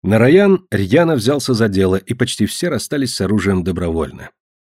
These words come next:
Построившись согласно моему приказу, отряд тронулся в путь. Я не объявляла привал, пока все не выдохлись настолько, что никто не мог даже жаловаться. Вечером устроила смотр.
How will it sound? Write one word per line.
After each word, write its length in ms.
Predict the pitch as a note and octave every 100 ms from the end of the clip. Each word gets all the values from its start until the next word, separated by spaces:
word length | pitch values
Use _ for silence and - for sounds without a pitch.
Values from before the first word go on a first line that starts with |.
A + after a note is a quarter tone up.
| _ _ _ -
Построившись 720 | G2+ - G#3 G3 - F3+ -
согласно 460 | A#2 A#2 C3 B2+
моему 280 | A2+ G#2+ G2
приказу, 600 | F2+ E2 D3+ D#3+ C#3 D3+
отряд 460 | - G#2 A2 D#3+ -
тронулся 480 | - F#2+ F2 - G2
в 100 | -
путь. 360 | - D#2 - - _ _ _ _ _ -
Я 160 | C3+
не 80 | F3+
объявляла 440 | F3+ E3 E3 F3+ D3+
привал, 440 | C3+ C#3 F#3 D#3
пока 220 | B2+ C#3
все 180 | B2+ B2+
не 100 | B2
выдохлись 400 | C#3+ C#3 B2+ A2+
настолько, 540 | G#2+ - - E3+ -
что 180 | B2 -
никто 360 | B2 B2 - F3
не 100 | C#3+
мог 220 | B2+ A#2+
даже 240 | G2+ F#2+
жаловаться. 680 | F#2+ F2 D#2 C#2 B1 - - _ _ _ _ _
Вечером 640 | E2 G2+ E3 - E3+ E3 -
устроила 460 | - - G2+ G#2
смотр. 560 | G#2+ F#2 D#2+ - -